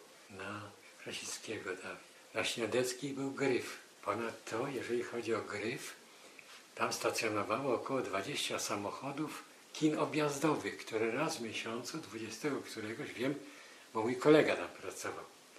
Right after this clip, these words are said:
zabierały kasety z filmami i jeździły po wsiach i małych miasteczek jako kina objazdowe, wyświetlały im w ich świetlicach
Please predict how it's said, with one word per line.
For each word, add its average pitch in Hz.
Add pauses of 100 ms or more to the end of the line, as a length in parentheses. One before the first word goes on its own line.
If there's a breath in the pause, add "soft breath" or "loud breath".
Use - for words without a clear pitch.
(920 loud breath)
zabierały 117 (220)
kasety 135
z -
filmami 131
i 110
jeździły 120
po -
wsiach 156
i 131
małych 139
miasteczek 139 (480 loud breath)
jako 120
kina 139
objazdowe, 127
wyświetlały 120
im 131 (500 loud breath)
w -
ich 147
świetlicach 117